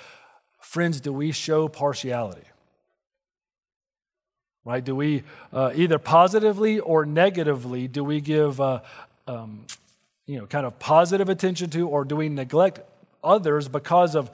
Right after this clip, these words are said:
um, their race, because of their political persuasion,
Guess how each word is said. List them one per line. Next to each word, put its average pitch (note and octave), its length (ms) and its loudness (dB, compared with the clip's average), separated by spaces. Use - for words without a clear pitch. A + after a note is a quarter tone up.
um, B2+ 300 -4
their C3 220 -4
race, C#3 400 -2
because C#3 380 -4
of C3+ 100 -6
their C3 140 -4
political C#3 500 -4
persuasion, D3 840 -4